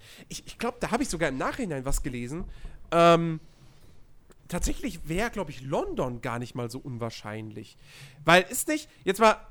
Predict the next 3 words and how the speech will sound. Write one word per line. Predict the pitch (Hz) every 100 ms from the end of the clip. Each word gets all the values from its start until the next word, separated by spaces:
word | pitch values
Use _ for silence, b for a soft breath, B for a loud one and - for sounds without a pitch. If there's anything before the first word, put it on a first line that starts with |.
| - - - 156 - -
Achtung, | 240 - 254 247 - - - -
möglicher | 208 240 269 262 240
Spoiler | - 185 196 254 294 320